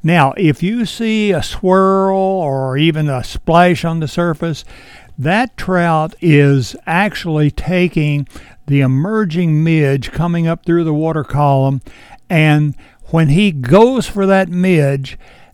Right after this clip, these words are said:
the inertia from his body, sort of the follow-through, if you would, splashing on the surface is what we see. He's not splashing and chasing it around, but he, he's going after it on the way up.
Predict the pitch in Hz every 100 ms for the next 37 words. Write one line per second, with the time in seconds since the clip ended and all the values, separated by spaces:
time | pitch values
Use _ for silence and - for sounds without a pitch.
0 | - 156 156 156 220 233 - 190 185 165
1 | - - - 190 156 151 160 107 123 160
2 | 170 131 127 135 156 196 - - - 160
3 | 160 156 - 196 208 160 135 139 131 120
4 | 127 120 117 113 107 123 - - - -
5 | - - 202 202 151 185 175 175 160 -
6 | 175 175 - 147 135 151 - 156 151 139
7 | 139 - 156 135 120 127 180 151 165 156
8 | - - 151 151 - 151 131 - 151 139
9 | 139 123 131 151 143 120 120 127 170 160
10 | - - - 208 156 180 180 175 156 151
11 | - 147 143 143 139 131 135 135 135 156
12 | 120